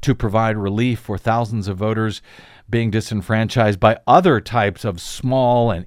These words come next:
inconsequential errors on their ballot return envelope. We talked about, uh, Tennessee. We talked with the, uh, chair of one of the, uh, uh, large counties, the, uh, uh, uh, Shelby County, Memphis,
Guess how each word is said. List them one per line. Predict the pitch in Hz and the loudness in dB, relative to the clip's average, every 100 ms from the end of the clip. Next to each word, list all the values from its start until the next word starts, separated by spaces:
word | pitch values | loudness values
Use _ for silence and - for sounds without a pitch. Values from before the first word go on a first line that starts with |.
| - | -4
inconsequential | 156 139 139 131 123 - 117 107 101 | -2 -2 -4 -6 -6 -4 -2 -2 -6
errors | 107 123 107 101 101 | -2 0 0 -2 -4
on | 110 110 107 104 | -4 -2 -2 -2
their | 101 | -2
ballot | 87 104 110 107 | -2 -2 0 -2
return | 101 95 - 113 101 95 | -6 -10 -4 -2 -2 -2
envelope. | 104 123 131 107 92 98 | -2 -2 -2 -4 -4 -4
We | 92 | -8
talked | - 110 107 - - - | -4 -6 -6 -12 -14 -4
about, | 127 127 107 | 0 0 -2
uh, | 135 127 | -4 -2
Tennessee. | - 160 160 - 151 | -2 -2 -2 0 -2
We | 95 | -2
talked | 113 107 | -4 -4
with | 117 | -8
the, | 113 104 - - - - | -4 -4 -4 -16 -20 -10
uh, | 110 104 | -6 -6
chair | - 135 123 | -2 0 0
of | 107 | -2
one | 117 | -4
of | 113 | -6
the, | 110 107 104 | -6 -4 -2
uh, | 98 98 101 120 | -2 -4 -8 -12
uh, | 110 104 101 | -8 -8 -10
large | 131 120 107 - | -4 -2 -2 -4
counties, | - 139 120 113 95 | -6 -4 -2 -4 -2
the, | 95 95 | -4 -4
uh, | 87 87 107 98 110 110 | -8 -10 -16 -16 -20 -16
uh, | 98 92 92 90 | -12 -10 -10 -10
uh, | - 90 85 | -2 0 0
Shelby | - 180 135 | 0 0 0
County, | 110 117 95 85 65 | -2 -4 -4 -8 -6
Memphis, | 101 135 - 107 - | -2 -2 -2 -6 -10